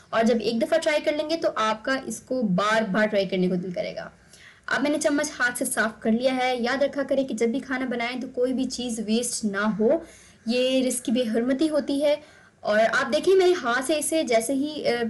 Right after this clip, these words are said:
करना शुरू किया तो मुझे कोई पानी की ज़रूरत नहीं पड़ी, किसी दूध की extra इसको इसमें डालने की ज़रूरत नहीं पड़ी। आप हाथ से ही इसे अच्छे से गूंदें, यकजान कर लें।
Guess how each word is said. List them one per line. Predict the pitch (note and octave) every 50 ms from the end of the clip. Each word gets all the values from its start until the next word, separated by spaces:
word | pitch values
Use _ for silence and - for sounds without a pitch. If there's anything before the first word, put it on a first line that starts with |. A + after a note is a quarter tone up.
| A3+ - -
करना | - A#3+ A#3 B3
शुरू | B3+ - C#4 C4+
किया | C4 - C4 C4 C4
तो | C4+ C4+
मुझे | B3+ A#3+ A#3+ C4+
कोई | C4 - - A3 A#3 C#4+
पानी | C4+ D4 C4 B3 C4 C4+
की | - D#4
ज़रूरत | C#4 C4+ C4 C#4 -
नहीं | C#4 C#4+ C#4
पड़ी, | C#4 C4 C4 C#4 C4+
किसी | - - A3+ - C#4 B3
दूध | G#3+ F#3 F3+ A3 C4 - -
की | - E4 - - - - A#3
extra | - - - - - E4
इसको | D#4+ C#4+ D4+ - D4+ C#4+ - C4+
इसमें | - - C4+ C4 A3+
डालने | A#3 A3 A3 A3+ A#3+
की | A#3+ - C4
ज़रूरत | A3 G#3+ F#3+ A3 A#3 A#3 -
नहीं | G#3 G3+ A3 G#3+ G3
पड़ी। | G3+ F#3 F3 F3+ F3+ - - - - - - -
आप | B3 B3+ B3+ -
हाथ | - - A#3 B3 C4+ C4
से | - D4
ही | C#4 C#4+
इसे | C#4+ C#4 - - - - - - -
अच्छे | - - - - E4+ E4+ E4
से | - - - D4 C4
गूंदें, | A3+ A3 G#3+ G#3 G#3+ A3+ C4+ C#4
यकजान | C4+ A#3+ A3+ A3+ - - G3+ F3+ F3+
कर | G3 - - A2
लें। | A2+ A2 F#2+ -